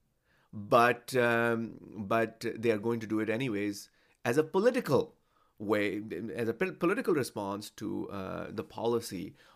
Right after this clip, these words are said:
of, uh, certain governments, right? So it's, it's, it's, it's shocking that the Islam would be made responsible for the actions of these, uh, terrorists. And there, there,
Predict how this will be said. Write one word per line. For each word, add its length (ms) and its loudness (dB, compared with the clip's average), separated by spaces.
of, 460 -2
uh, 360 -4
certain 340 -6
governments, 600 -8
right? 220 -12
So 120 6
it's, 200 4
it's, 240 -4
it's, 260 -4
it's 220 0
shocking 640 -4
that 240 0
the 260 0
Islam 380 0
would 160 -2
be 140 -2
made 280 0
responsible 760 -6
for 80 2
the 160 0
actions 440 -6
of 100 -6
these, 260 -6
uh, 380 -8
terrorists. 480 -4
And 140 -10
there, 140 8
there, 160 6